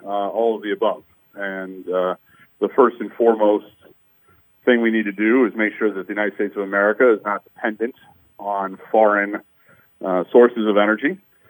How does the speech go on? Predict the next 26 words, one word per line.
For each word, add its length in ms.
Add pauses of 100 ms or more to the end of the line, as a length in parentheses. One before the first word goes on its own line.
(160)
Uh, 140
that 180
is 140
a 140 (160)
national 580
security 680 (400)
risk 440
of 220
the 80
highest 420
order. 300 (1000)
And 720
so 140
that 180
means, 360
as 120
I 140
said 220
in 120
my 200
opening 400
statement, 340
I'm 180
in 60
favor 500
of, 240